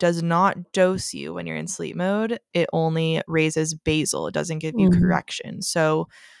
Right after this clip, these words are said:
Speaker 1: um, it will try to keep me around one ten, whereas I used to sleep in, like, the eighty to ninety range. So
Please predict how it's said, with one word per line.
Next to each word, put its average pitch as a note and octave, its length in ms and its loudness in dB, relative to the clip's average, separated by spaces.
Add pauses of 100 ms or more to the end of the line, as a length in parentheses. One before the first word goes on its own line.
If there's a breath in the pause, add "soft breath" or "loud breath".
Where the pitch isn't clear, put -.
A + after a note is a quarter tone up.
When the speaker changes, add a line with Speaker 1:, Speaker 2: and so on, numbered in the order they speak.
(240 loud breath)
Speaker 1:
um, - 520 -2 (140)
it D#3 160 0
will F3 180 6
try E3 200 -2
to E3 80 -4
keep - 200 -10
me E3 100 -6
around F3 200 -2
one F#3+ 160 -2
ten, G#3 260 -2
whereas D#3+ 240 2
I D#3 80 2
used D#3 360 -4
to E3+ 80 -6
sleep E3+ 340 -4
in, D#3+ 80 -4
like, E3 180 -6
the - 160 -6
eighty E3 200 -4
to D#3+ 100 -4
ninety D#3+ 380 -4
range. G3 360 -4
So D#3+ 340 0